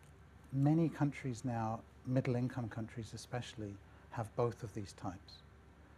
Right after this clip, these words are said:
Uh, and it, and they, and some communities have the same, and some families have both, and some individuals have both. They have,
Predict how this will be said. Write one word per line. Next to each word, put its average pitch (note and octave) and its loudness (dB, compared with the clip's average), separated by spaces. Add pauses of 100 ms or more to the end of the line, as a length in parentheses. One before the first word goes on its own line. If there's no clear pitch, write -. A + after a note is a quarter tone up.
(220)
Uh, G#2+ -6 (160)
and A2 -2
it, A2+ 0 (100)
and A#2+ -2
they, A#2 0
and B2 -2
some B2 2 (540)
communities C#3 4
have C3 -4
the - -8
same, C#3+ 2 (840)
and G#2+ -8
some B2+ 2
families C#3+ 2
have C#3+ -4
both, D3+ 2
and B2 -2
some G#3 0
individuals C3+ -6
have - -10 (120)
both. - -14
They B2 -2
have, A2 -2